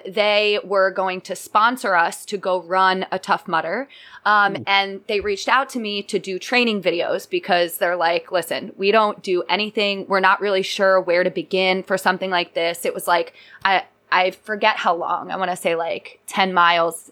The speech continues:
Speaker 1: at least. Um, and they're like, "So, well, you know, we want you to do the training videos for us. Will you do that?" So I was like, "Yeah, sure."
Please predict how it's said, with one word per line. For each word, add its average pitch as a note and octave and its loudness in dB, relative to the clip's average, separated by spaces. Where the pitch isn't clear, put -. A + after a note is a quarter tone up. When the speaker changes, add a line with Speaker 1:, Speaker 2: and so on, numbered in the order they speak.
Speaker 1:
at F3+ 0
least. - -12
Um, F#3 2
and A3 0
they're A#3 4
like, A3 2
"So, A3+ 2
well, G#3 4
you A#3+ -4
know, F#3+ 2
we G3+ -4
want F#3+ 0
you G3 -4
to F#3+ -2
do G3 -4
the G3 -2
training C#4 0
videos E3+ -2
for E3+ -4
us. F3 -4
Will F3+ -4
you E3+ -6
do E3 -8
that?" A3+ 0
So F#3 0
I F3+ 2
was F#3+ -2
like, G#3+ -2
"Yeah, A3+ 0
sure." D4+ 2